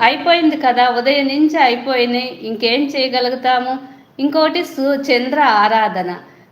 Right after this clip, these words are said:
ఎప్పుడైనా సరే పౌర్ణమి రోజు సాయంత్రం, రాత్రి సమయంలో, సూర్యకిరణాలు పడే సమయంలో మన ఇంటిలో పచ్చి పాలు కానీ, లేకపోతే పాయసం కానీ చేసి సూర్యుడికి సమర్పించి, అంటే పైన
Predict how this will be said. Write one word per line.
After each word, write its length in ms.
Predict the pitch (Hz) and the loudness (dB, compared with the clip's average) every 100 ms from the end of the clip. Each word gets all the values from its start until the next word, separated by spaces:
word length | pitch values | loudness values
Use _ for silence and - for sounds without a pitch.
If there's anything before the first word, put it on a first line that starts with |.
| - - _ - | -20 -20 _ -4
ఎప్పుడైనా 640 | 254 302 392 415 415 339 330 | -2 -2 -2 0 2 2 0
సరే 520 | 226 294 247 359 381 | -2 -2 0 0 0
పౌర్ణమి 520 | 269 277 349 381 311 | 0 2 2 2 2
రోజు 400 | 220 214 214 339 | 0 -4 -4 -6
సాయంత్రం, 880 | 339 302 285 359 381 359 330 247 - 240 | -4 0 2 2 0 -2 -4 -6 -6 -2
రాత్రి 380 | 240 277 359 349 | 0 0 -2 -2
సమయంలో, 760 | 320 233 220 220 214 254 349 | 0 0 -2 -4 -4 -2 -2
సూర్యకిరణాలు 960 | - 311 359 370 359 339 311 294 277 247 | -2 -4 -2 -2 -2 -2 -2 0 0 0
పడే 360 | 247 226 226 | -2 -2 -2
సమయంలో 760 | 220 208 190 196 208 226 294 381 - - - - | -4 -4 -4 -4 -6 -4 -2 -4 -6 -20 -20 -4
మన 240 | 247 285 | 0 2
ఇంటిలో 720 | 370 349 269 214 208 233 311 - - - - | 2 0 0 -4 -6 -4 -4 -6 -12 -12 -2
పచ్చి 320 | 247 240 - | -2 -2 -6
పాలు 380 | 311 262 196 185 | -2 2 2 0
కానీ, 560 | 180 190 175 196 285 - - - | -2 -2 -2 -4 -8 -10 -18 -6
లేకపోతే 640 | 226 262 285 277 277 277 311 320 | -2 0 -2 -4 -4 -2 -2 -2
పాయసం 560 | 208 208 262 277 247 196 | 0 0 0 -2 -4 -4
కానీ 460 | 190 185 202 269 - | -4 -4 -4 -6 -6
చేసి 480 | 202 202 294 339 330 - _ - | -6 -6 -8 -8 -10 -20 _ -10
సూర్యుడికి 720 | 330 349 370 330 269 - 185 | -4 0 0 -2 -4 -8 -8
సమర్పించి, 880 | - 233 254 262 - 202 208 294 311 | -2 0 0 -2 -6 -8 -6 -6 -2
అంటే 480 | 240 247 349 381 359 | 0 0 -2 -2 0
పైన 320 | 247 254 247 | 0 0 -4